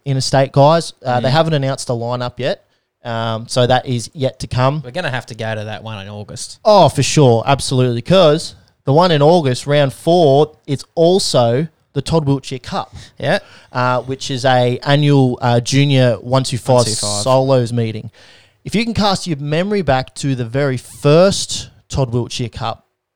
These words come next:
Speaker 1: we went and watched.
Speaker 2: Mm.
Speaker 1: Now, do you remember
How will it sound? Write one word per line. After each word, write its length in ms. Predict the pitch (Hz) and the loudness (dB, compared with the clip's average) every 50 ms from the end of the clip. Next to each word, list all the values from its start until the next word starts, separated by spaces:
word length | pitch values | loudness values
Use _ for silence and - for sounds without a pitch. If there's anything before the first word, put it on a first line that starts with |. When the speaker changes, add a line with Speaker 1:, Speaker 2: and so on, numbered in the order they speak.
| _ _ _ 131 | _ _ _ -8
Speaker 1:
we 120 | 131 139 | -4 -2
went 180 | 135 139 139 123 | 0 0 0 0
and 100 | 107 110 | 0 2
watched. 440 | 117 147 165 143 123 117 - - 117 | 4 6 6 6 4 2 -2 -8 -8
Speaker 2:
Mm. 200 | 120 123 139 135 - - - - - _ _ _ _ _ _ - | -10 -12 -14 -16 -18 -20 -20 -20 -20 _ _ _ _ _ _ -4
Speaker 1:
Now, 100 | 135 127 | -4 -4
do 160 | 123 - 156 | -2 -2 -2
you 200 | 175 220 240 254 | 0 2 2 2
remember 540 | 240 214 175 170 190 202 185 135 120 117 123 | 2 2 2 2 0 2 2 2 0 0 -4